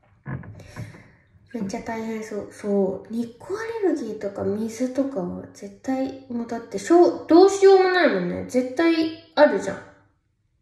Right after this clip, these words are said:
ん。な。うん。うわ、熱っ。汗かいてきた。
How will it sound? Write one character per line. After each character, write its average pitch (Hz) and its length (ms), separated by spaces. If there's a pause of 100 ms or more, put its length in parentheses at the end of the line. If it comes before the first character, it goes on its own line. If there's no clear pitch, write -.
(800)
ん。 269 60
な。 262 180 (1080)
う 247 40
ん。 202 380 (3250)
う 381 40
わ、 311 280 (460)
熱 - 400
っ。 277 40 (220)
汗 262 200
か 214 140
い 202 60
て 202 120
き - 160
た。 - 120